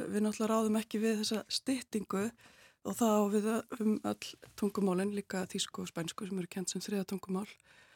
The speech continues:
Þessi, hérna, stytting bitnar líka á þeim. En franskan hefur aðeins svona, f-, eh, f-, orðið út undan í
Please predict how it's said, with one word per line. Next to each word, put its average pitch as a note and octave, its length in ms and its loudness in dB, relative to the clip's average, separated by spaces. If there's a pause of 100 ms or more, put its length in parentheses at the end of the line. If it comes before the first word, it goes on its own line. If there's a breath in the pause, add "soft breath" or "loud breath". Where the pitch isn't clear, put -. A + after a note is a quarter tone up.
(300 soft breath)
Þessi, F#3+ 280 -2 (400)
hérna, F#3+ 240 0
stytting G3+ 400 -2
bitnar G#3 280 0
líka G#3+ 200 0
á - 40 -8
þeim. B3+ 160 2 (640 soft breath)
En G3+ 240 4
franskan B3 560 2
hefur A3+ 280 4 (200)
aðeins A#3+ 380 0
svona, G#3 280 2 (180)
f-, - 240 -16 (340)
eh, G3+ 260 0
f-, - 240 -14
orðið A3+ 360 4
út A3 180 0
undan F#3 280 2 (100)
í G3+ 160 2